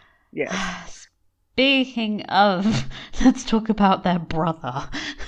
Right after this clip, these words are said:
Speaker 2: Oh my
Speaker 1: <laughs>
Speaker 2: God.
Speaker 1: The other brother. <laughs>
Speaker 2: Uh,
Speaker 1: Drake,
Speaker 2: uh,
Speaker 1: Morwenna, and the kidnapping. And, uh, kidnapping aside,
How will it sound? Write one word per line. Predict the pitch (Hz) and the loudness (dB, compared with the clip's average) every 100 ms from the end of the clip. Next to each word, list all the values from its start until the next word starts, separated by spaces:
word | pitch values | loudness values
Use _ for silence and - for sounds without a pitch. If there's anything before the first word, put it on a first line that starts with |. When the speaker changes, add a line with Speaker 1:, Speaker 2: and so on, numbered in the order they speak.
| 214 | 0
Speaker 2:
Oh | |
my | 202 196 | 4 4
Speaker 1:
<laughs> | - | 4
Speaker 2:
God. | 170 | -2
Speaker 1:
The | 175 208 | 2 4
other | 190 151 | 6 2
brother. | - 113 - 101 104 _ - | -2 -8 -6 -8 -8 _ -18
<laughs> | 277 277 - - 247 - - - - 269 269 - - - - - _ - | -10 -8 -8 -10 -8 -8 -6 -10 -6 -8 -6 -8 -6 -8 -14 -20 _ 0
Speaker 2:
Uh, | 202 196 170 - | 2 2 -2 -8
Speaker 1:
Drake, | 143 143 185 | 2 4 6
Speaker 2:
uh, | 180 | 4
Speaker 1:
Morwenna, | 151 123 127 151 156 | 0 -4 -2 0 -2
and | - 143 151 | -2 -2 0
the | |
kidnapping. | 143 - 151 143 123 127 - 117 110 131 131 - | -2 0 2 2 0 -8 -6 -6 -6 -10 -20 -10
And, | 139 139 143 139 | -4 -2 -2 0
uh, | 139 135 123 _ - - - - _ - | 2 2 -2 _ -20 -20 -20 -20 _ -8
kidnapping | - 415 403 311 262 220 | 2 4 4 0 0 0
aside, | 156 - 151 127 117 52 | 0 0 0 0 0 -8